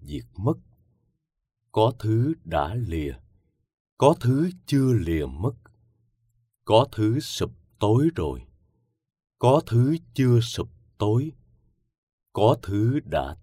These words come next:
tiêu mất. Có thứ chưa tiêu mất, phải chăng? Phản ngữ.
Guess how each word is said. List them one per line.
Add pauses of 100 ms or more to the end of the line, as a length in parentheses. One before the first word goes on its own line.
tiêu
mất. (1120)
Có
thứ (160)
chưa (100)
tiêu
mất, (480)
phải
chăng? (1040)
Phản
ngữ.